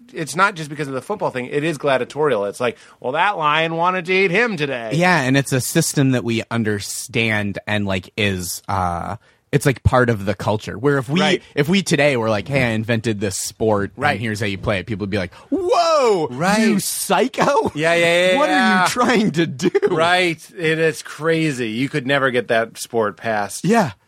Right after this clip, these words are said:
Speaker 2: Especially in the way that it was originally played, where you're like, "Okay, no helmets." And they're like, "What?" And they're like, "Okay, leather helmets." That's what they started with. They had just a leather hat.
Speaker 1: Ah,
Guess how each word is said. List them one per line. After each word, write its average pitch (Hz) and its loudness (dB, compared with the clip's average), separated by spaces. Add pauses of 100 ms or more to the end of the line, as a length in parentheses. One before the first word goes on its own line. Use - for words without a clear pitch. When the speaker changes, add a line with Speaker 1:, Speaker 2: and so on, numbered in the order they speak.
(440)
Speaker 2:
Especially 208 2
in 170 6
the 156 6
way 147 6
that 139 2
it 139 6
was 131 2
originally 160 4
played, 113 0
where 107 -2
you're 104 -2
like, 98 -6 (240)
"Okay, 143 4
no 147 4
helmets." 104 -2
And 123 -4
they're 113 0
like, 98 -2
"What?" 202 0
And 151 -4
they're 131 2
like, 107 -6
"Okay, 143 2
leather 127 0
helmets." 98 -6
That's 220 0
what - 2
they - 0
started 302 -2
with. - -2
They 226 0
had 226 2
just 220 0
a 220 4
leather 202 2
hat. 190 0
Speaker 1:
Ah, 117 0